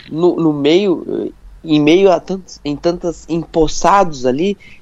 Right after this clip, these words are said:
tanta, empossados não, mas em meio aos diplomados, sessenta, quarenta deputados estaduais, dezesseis deputados federais, o senador e ele e a vice, ah,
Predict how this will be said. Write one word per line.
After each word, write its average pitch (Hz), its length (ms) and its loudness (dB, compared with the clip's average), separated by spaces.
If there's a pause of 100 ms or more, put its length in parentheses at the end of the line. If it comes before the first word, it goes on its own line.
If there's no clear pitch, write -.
(140)
tanta, 156 280 2
empossados 160 600 -4
não, 175 120 0
mas 131 180 -4
em 139 340 -8
meio 165 200 4
aos 156 140 0
diplomados, 156 800 0 (300)
sessenta, 175 720 -6
quarenta 165 420 0
deputados 143 380 -10
estaduais, 160 580 0
dezesseis 147 640 -8 (400)
deputados 139 600 -6
federais, 139 760 0 (240)
o 131 60 -12
senador 139 640 0 (300)
e 135 240 -4
ele 170 300 -2 (160)
e 120 100 -4
a 117 100 0
vice, 143 480 -8 (320)
ah, 131 420 -2